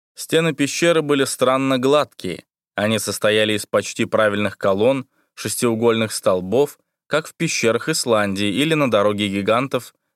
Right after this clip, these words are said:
в Ирландии. Дорога гигантов. Природный памятник, состоящий из сорока тысяч базальтовых колонн, появившихся на территории Северной Ирландии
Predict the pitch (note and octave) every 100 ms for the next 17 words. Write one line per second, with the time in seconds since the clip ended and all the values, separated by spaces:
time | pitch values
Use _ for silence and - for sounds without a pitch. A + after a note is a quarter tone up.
0 | - A2 A2+ G2+ F2+ F2+ E2+ E2 _ _
1 | _ _ _ - A2+ E3 G3 F3 D#3+ D3
2 | C3 G2 E2 - - _ _ _ - G#2
3 | A#2 B2+ G#2+ G2+ - C3+ D3+ C3+ C#3+ C#3
4 | _ _ _ - C3+ - F3+ G3 F#3 F#3+
5 | - G3 - G3 D3+ - A#2+ - A#2+ A2+
6 | D3+ D3 C3+ G#2+ F#2+ F#2+ G#2+ - C#3 A#2
7 | F#2 E2+ _ _ - G#2+ G2+ C3+ - D3+
8 | - D#3+ C#3 G#2+ G2 G#2+ G#2 G2+ A#2 G#2
9 | G2+ G#2 - G2 G2 C3 D3+ C#3+ D3+